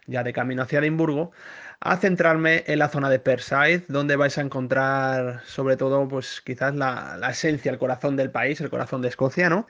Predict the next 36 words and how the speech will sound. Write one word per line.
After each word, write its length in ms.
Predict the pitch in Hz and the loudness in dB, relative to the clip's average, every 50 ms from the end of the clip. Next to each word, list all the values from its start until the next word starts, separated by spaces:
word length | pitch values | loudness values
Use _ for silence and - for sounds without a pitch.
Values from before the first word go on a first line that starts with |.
| _ | _
Donde 320 | - 147 160 185 196 196 202 | 0 2 4 4 6 6 6
vais 180 | 196 196 185 | 6 6 6
a 60 | 185 180 | 6 6
ver 100 | 180 175 | 8 8
unos 340 | 175 170 170 165 156 139 | 8 6 6 4 4 0
bosques 440 | 147 147 156 165 165 - - 147 135 | -2 2 2 4 4 4 2 -2 0
preciosos, 480 | - - 143 139 - 160 156 147 139 131 | 0 0 0 0 2 0 0 0 0 -2
espectaculares, 840 | 147 139 - 151 139 156 156 139 156 156 151 151 151 147 143 139 | -4 -2 -2 0 2 2 2 4 4 4 4 4 4 2 0 -2
y 120 | 147 147 147 | -4 -4 -4
donde 160 | 151 147 143 | 0 0 0
vais 160 | 147 151 143 | 0 0 0
a 60 | 160 | -2
encontrar 280 | 147 143 139 139 143 139 | -2 0 2 2 2 2
también 380 | 139 139 135 135 135 139 143 | 2 0 0 0 -2 -2 -2
uno 180 | 143 143 139 139 | -2 -2 0 0
de 80 | 131 127 | 2 2
los 140 | 127 123 | 2 0
lagos, 360 | 120 123 131 127 123 127 127 131 | 0 0 0 0 0 0 -2 -2
los 200 | 131 123 113 131 | -4 -6 -6 -6
lagos 240 | 127 123 123 123 | -6 -4 -4 -4
más, 560 | 131 135 135 131 - - - - - - - - | -4 -4 -4 -6 -6 -8 -12 -12 -14 -14 -14 -10
quizás 240 | - 127 - 135 131 | -10 -6 -4 -4 -4
más 180 | 131 135 127 | -2 -4 -4
bonitos 380 | 120 120 120 117 120 120 117 - | -2 -4 -4 -4 -4 -6 -8 -8
también 240 | - 120 117 117 113 | -10 -10 -10 -8 -10
que 80 | 120 | -10
tiene 160 | 113 - 113 117 | -10 -8 -10 -12
este 180 | - - - | -10 -10 -10
país. 400 | - - - - - - - - - _ _ | -10 -8 -10 -10 -12 -16 -18 -20 -20 _ _
Y 160 | - 123 135 | -4 0 0
así 260 | 139 131 - - 160 | 2 2 2 0 0
yo 120 | 156 156 147 | 2 2 2
creo 160 | 147 143 147 | 2 2 2
que 80 | 147 139 | 2 0
gastaría 440 | 135 131 - - 131 131 127 127 | 0 -2 -2 -4 -4 -2 -2 -2
esos 200 | 127 - - 123 | -2 -4 -6 -10